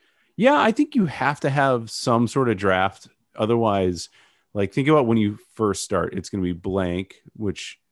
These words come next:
so we, we already have a concept of, like, is the course live? Is it published? So that's really just building on that. So it's like, let's say you publish once and then you make some changes and you wanna see it.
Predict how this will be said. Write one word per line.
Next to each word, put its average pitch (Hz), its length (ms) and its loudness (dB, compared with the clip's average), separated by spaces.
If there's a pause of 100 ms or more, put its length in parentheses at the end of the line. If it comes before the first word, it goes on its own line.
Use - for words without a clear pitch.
(120)
so - 160 -8
we, 101 180 -4
we 127 160 2
already 127 220 2
have 107 360 0 (360)
a 101 80 -8
concept 95 600 -6 (120)
of, 87 340 -4
like, 87 240 -10
is 92 240 -4
the 92 120 -8
course - 520 -8 (480)
live? 92 380 -6
Is 90 100 -8
it - 80 -12
published? 104 480 -4 (480)
So 113 160 -4
that's 110 300 2
really 156 200 4
just 98 240 -4
building 104 260 2
on 98 80 0
that. 92 180 -2
So 107 100 -2
it's 101 160 -4
like, 131 180 -4
let's 151 200 0
say 175 80 2
you 160 100 0
publish 123 480 0
once 104 380 0 (480)
and 104 120 0
then 110 140 4
you 110 80 4
make 107 220 2
some 107 200 -2
changes 98 520 -4
and 104 160 -4
you 101 60 2
wanna 92 180 0
see 104 320 0
it. - 120 -4